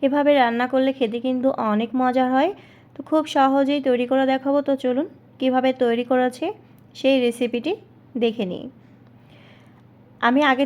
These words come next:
থেকেই বুটের ডালটাকে ভিজিয়ে রেখেছি, আর এখন আমি চুলার পরে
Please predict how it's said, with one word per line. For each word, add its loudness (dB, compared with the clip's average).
থেকেই 0
বুটের 0
ডালটাকে 2
ভিজিয়ে 2
রেখেছি, -2
আর 4
এখন -4
আমি 2
চুলার 0
পরে 2